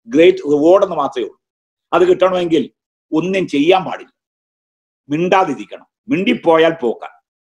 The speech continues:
നമ്മളെപ്പറ്റി, ദൈവവൈതലെ നിന്നെപ്പറ്റി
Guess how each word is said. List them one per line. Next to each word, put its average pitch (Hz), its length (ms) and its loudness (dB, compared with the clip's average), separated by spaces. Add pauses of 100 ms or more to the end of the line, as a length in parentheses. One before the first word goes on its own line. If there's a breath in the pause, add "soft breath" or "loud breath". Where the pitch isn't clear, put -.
(440)
നമ്മളെപ്പറ്റി, 175 680 2
ദൈവവൈതലെ 180 600 2
നിന്നെപ്പറ്റി 190 920 -4